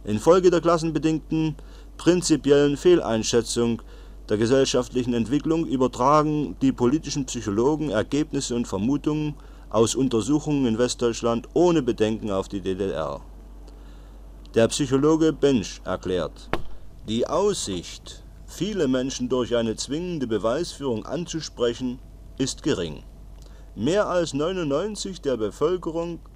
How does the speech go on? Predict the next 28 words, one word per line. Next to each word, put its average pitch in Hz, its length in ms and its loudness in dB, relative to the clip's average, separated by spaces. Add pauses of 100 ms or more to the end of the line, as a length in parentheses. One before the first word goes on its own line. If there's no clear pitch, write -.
(180)
mehr 131 300 2
als 143 160 2
neunundneunzig 156 520 -4
Prozent 160 380 -4
der 151 60 -2
Bevölkerung 156 680 -4 (220)
scheint 151 400 0
danach 135 340 0
überfordert, 139 720 -2 (240)
mit 123 220 -6
einer 110 280 -2
logischen 131 560 -4
Ableitung 120 520 0
Schritt - 260 -10
zu 80 160 -12
halten. 80 400 -12 (640)
Dagegen 165 580 4
sind 160 220 0
sie 147 160 -2
geistig 135 500 0
geblendet 127 800 -2 (320)
durch 139 340 2
ihre 143 300 0
emotionale 123 800 0
Ansprechbarkeit, 123 1040 -2 (560)
durch 143 260 2
die - 220 -6
Angleichungen 139 1000 0